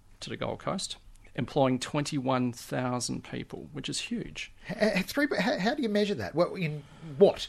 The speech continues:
Speaker 1: So apparently the average spend is one of the figures that they use. So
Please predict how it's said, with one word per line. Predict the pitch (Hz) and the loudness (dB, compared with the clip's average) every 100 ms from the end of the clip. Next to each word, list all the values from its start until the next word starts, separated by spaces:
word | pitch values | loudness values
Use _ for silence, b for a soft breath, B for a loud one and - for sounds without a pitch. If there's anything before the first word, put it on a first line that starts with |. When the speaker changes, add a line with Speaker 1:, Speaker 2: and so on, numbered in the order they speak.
| - | -8
Speaker 1:
So | - 165 151 147 143 - | 2 10 12 12 12 6
apparently | - 170 190 135 | 4 6 8 6
the | - | 6
average | 147 147 147 127 - - | 8 8 6 2 0 0
spend | - - - 139 147 151 135 143 | 0 0 4 4 6 2 -2 -4
is | 123 131 | -2 0
one | 123 | 0
of | |
the | 120 | 0
figures | - 135 131 | -2 -2 -2
that | 135 | 0
they | 123 | -2
use. | 113 131 190 | 0 0 0
So | - 143 123 117 120 | 0 0 2 2 0